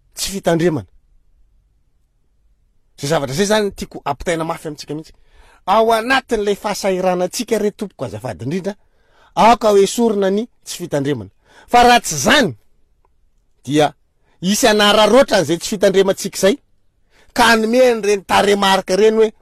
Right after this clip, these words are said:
ho roa tapitrisa no isan'ny malagasy ho tratran'izany. Fa inona ny miaraka amin'ilay taremarika anao alefa? Zao miliara ny vola mivoaka avy amin'izany. Raha mitandrina tsika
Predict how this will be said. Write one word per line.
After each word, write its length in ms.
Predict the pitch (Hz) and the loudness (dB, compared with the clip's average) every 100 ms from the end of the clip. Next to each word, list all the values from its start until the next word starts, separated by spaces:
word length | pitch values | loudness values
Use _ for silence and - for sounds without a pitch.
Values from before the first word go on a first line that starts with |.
| _ | _
ho 120 | 185 | -2
roa 120 | 190 196 | -2 0
tapitrisa 600 | 202 175 - 226 240 233 _ _ _ | -2 -2 -6 -6 -6 -8 _ _ _
no 140 | - 170 | -6 -4
isan'ny 280 | - 175 160 | 0 -2 -2
malagasy 580 | 139 117 165 - 190 - _ _ | -4 -2 -2 -4 -8 -14 _ _
ho 80 | 156 | -10
tratran'izany. 580 | - - 143 107 135 120 _ _ _ _ _ _ _ _ | -10 -10 -10 -8 -10 -10 _ _ _ _ _ _ _ _
Fa 180 | - 254 | 0 4
inona 400 | 254 311 320 269 | 6 6 6 4
ny 80 | 247 | 4
miaraka 320 | 254 247 240 | 4 4 2
amin'ilay 220 | 240 233 | 0 2
taremarika 600 | 240 240 240 240 247 226 | 2 4 4 4 0 0
anao 200 | 233 233 | 2 4
alefa? 340 | 233 262 302 - _ _ _ _ _ _ _ _ _ _ _ - | 4 4 0 -6 _ _ _ _ _ _ _ _ _ _ _ -12
Zao 240 | - 165 | -4 0
miliara 560 | 185 180 208 214 202 202 _ 131 | 0 0 2 2 0 -4 _ -8
ny 120 | 127 | -8
vola 260 | 101 131 | -4 -6
mivoaka 440 | 113 101 147 160 156 _ _ _ | -6 -6 -6 -6 -12 _ _ _
avy 220 | 107 107 | -16 -12
amin'izany. 360 | 120 101 - 107 _ _ _ _ _ _ _ _ _ _ _ _ _ | -12 -12 -16 -18 _ _ _ _ _ _ _ _ _ _ _ _ _
Raha 260 | - 127 156 | -8 0 0
mitandrina 560 | 165 - 233 233 220 214 | 0 0 2 2 0 -2
tsika 280 | - 233 | -6 -8